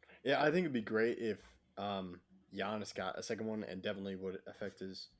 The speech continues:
legacy. But, uh, I think he still has time. And, but a thing is, it's also very key that he already has a ring, so he's shown that he can win.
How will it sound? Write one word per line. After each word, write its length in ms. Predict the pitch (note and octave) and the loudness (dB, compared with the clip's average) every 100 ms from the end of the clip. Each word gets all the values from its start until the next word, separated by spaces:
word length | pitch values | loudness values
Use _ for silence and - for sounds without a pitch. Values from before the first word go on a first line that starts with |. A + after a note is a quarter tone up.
| _ _ _ - | _ _ _ -6
legacy. 560 | G2+ F#2 - G2+ F2+ - _ _ _ _ | -4 -4 -6 -6 -6 -10 _ _ _ _
But, 140 | F#2+ G2 | -2 0
uh, 140 | G2+ A2+ | 2 0
I 80 | C3+ | 0
think 160 | F3 | 0
he 60 | E3+ | 0
still 180 | - D#3 | 2 2
has 100 | - | 2
time. 480 | C3+ B2 A#2+ A2+ - _ _ _ _ | -2 0 -2 -4 -12 _ _ _ _
And, 140 | A2 G2 | -6 0
but 260 | G#2+ G2 | 0 0
a 60 | G2+ | -4
thing 260 | - A#2 | -2 -2
is, 600 | G#2 G2 F#2 F#2 - - _ _ _ _ _ _ - | -2 -2 -4 -6 -12 -18 _ _ _ _ _ _ -6
it's 140 | G#2+ | 0
also 200 | F3 D3+ | 0 2
very 480 | G#2 A2 G#2 F2+ - _ _ _ _ _ _ _ _ _ _ A#2 | 2 4 4 0 -6 _ _ _ _ _ _ _ _ _ _ -14
key 240 | - A#2+ A2 | -4 0 0
that 200 | G2 - | -2 -6
he 280 | - B2 A#2 | -8 0 2
already 200 | G#2 F2+ | 2 -2
has 300 | - G#2+ F#2 | -4 -4 -4
a 60 | F#2 | -6
ring, 220 | F2 F2+ | -10 -8
so 140 | - | -8
he's 120 | F#2+ | -8
shown 280 | - A#2 G2+ | -6 -4 -4
that 120 | F#2 | -4
he 60 | F2+ | -8
can 200 | - F#2 | -10 -12
win. 220 | F#2 F#2 | -10 -12